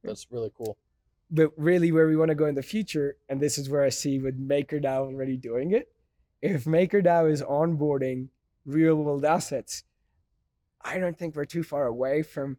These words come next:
Speaker 1: getting really, really blue chip assets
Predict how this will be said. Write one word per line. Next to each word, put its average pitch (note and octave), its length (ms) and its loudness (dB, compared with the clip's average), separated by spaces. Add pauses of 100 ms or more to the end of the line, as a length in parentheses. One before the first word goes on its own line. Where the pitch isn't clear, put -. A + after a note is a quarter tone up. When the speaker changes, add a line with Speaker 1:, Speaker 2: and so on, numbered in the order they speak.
(880)
Speaker 1:
getting D3 460 2 (580)
really, D#3+ 600 2
really D#3 300 2
blue D3 300 0
chip D#3 280 -6
assets C3+ 600 -8